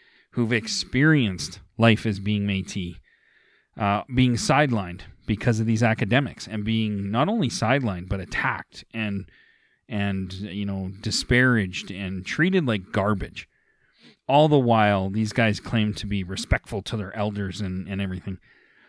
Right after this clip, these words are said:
And this isn't them being disparaging to Eastern Métis elders, although they're disparaging to all Eastern Métis. Uh, the, this is really, there's a lot of Red River Métis that have,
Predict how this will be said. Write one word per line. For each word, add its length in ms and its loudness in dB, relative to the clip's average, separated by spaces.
And 160 2
this 160 2
isn't 500 -2
them 220 2
being 220 2
disparaging 640 0
to 400 -2
Eastern 400 0
Métis 360 -4
elders, 440 -18
although 260 4
they're 200 4
disparaging 540 -2
to 100 -8
all 280 4
Eastern 280 -6
Métis. 360 -10
Uh, 200 4
the, 220 0
this 260 -4
is 100 -4
really, 340 2
there's 180 6
a 60 2
lot 240 4
of 140 2
Red 260 2
River 260 2
Métis 500 0
that 120 0
have, 400 -2